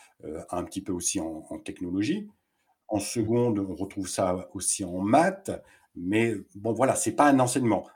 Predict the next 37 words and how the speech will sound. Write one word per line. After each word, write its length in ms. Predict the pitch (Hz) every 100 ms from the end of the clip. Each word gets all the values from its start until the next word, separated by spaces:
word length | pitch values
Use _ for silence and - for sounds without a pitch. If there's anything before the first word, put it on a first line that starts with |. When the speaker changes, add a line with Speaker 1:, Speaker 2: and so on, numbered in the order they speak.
| _ -
Speaker 1:
Euh, 60 | 87
en 120 | 90
maths, 340 | 90 113 143 - -
c'est, 180 | 110 117
euh, 260 | 98 85 82 -
l'informatique, 1040 | 82 80 90 85 - 82 82 82 139 165 -
je 80 |
dirais 180 | - 90
la 100 | 87
programmation 560 | - 101 92 87 - -
au 80 | 104
service 400 | - 113 123 123
des 100 | 113
maths, 320 | 95 - - _ _ _ _
donc 140 | 80
avec 300 | 87 98 98
les 140 | 82 87
bases. 400 | 90 82 - - _ _ _ _ _ _ _ -
Euh, 320 | 82 85 85
donc 300 | 127 147 131
on 120 | 113
peut 340 | - - 143 135
dire 400 | 123 127 123 -
que 80 |
nos 140 | 101 92
élèves 340 | 107 104 95
de 100 | 82
première, 800 | - - 82 90 107 131 143 - - _ _ -
euh, 120 | 85
n'ont 220 | 87 92
pas 460 | - 107 113 - _ _ _
vraiment 600 | 78 85 92 107 117 92
un 100 | 85
background 440 | - 87 95 120
comme 220 | 120 98 90
les 180 | 85
élèves, 420 | 82 90 104 104